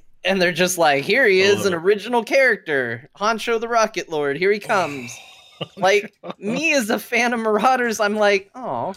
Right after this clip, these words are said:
Speaker 1: look, that could have been a Marauder."
Speaker 3: Yeah, I'm writing that one down. That's a good one. Honcho the Rocket Lord. Him and Splood, new meta, Splood Rocket Lord combo wombo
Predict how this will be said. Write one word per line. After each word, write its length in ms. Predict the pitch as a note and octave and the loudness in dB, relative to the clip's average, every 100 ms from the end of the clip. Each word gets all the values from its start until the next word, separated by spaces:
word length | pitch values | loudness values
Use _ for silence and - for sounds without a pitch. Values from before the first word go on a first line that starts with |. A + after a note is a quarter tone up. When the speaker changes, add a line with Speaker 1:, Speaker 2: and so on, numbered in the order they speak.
| _ | _
Speaker 1:
look, 180 | G#3 G3+ | -16 -12
that 220 | G3 A#3+ | -10 -10
could 160 | - A#3+ | -10 -10
have 120 | A#2+ | -8
been 140 | A#2 | -8
a 60 | A#2 | -10
Marauder." 720 | G#2+ G#2+ D3 F#3+ D3 A#2+ - - _ | -8 -2 0 0 -2 -6 -10 -18 _
Speaker 3:
Yeah, 300 | - A2 G2+ F#2+ | -6 -4 -2 -2
I'm 200 | A#2 D3 | -4 -2
writing 220 | B2+ G2+ | -2 -2
that 160 | G#2 G2 | -4 -4
one 140 | F2+ | -4
down. 320 | F#2 A2 F#2 | -2 -2 -2
That's 180 | F2+ A2 | -6 -6
a 60 | G2 | -4
good 180 | G#2+ | -4
one. 160 | A2+ G2 | -4 -6
Honcho 640 | D#2+ A#2 A#2+ - C3 B2+ B2 | -6 -4 -2 0 -2 -2 -6
the 120 | B2+ A2+ | -10 -6
Rocket 440 | G2+ B2+ A#2 A2+ | -2 -4 -4 -6
Lord. 400 | G#2+ G#2+ G#2 G2 - _ - | -4 -4 -4 -8 -16 _ -8
Him 180 | D3+ E3 | -4 -2
and 160 | C#3+ | -2
Splood, 600 | - - D3 D3+ D3+ A#2+ | 0 -2 -2 0 0 -2
new 180 | A2 D3 | -4 -4
meta, 300 | D#3 C#3+ A#2+ F2 | -2 -2 -2 -2
Splood 560 | - - C3+ D#3 D#3+ D3 | -4 -4 -4 -2 -2 -4
Rocket 400 | B2+ B2 C3 B2+ | -6 -4 -4 -6
Lord 320 | C3 A#2+ A2+ | -6 -6 -6
combo 580 | - A#2 A2 G#2 F#2+ F#2 | -8 -6 -6 -4 -4 -4
wombo 580 | F2+ G2 F#2+ D#2+ D2+ D2+ | -6 -8 -8 -10 -14 -16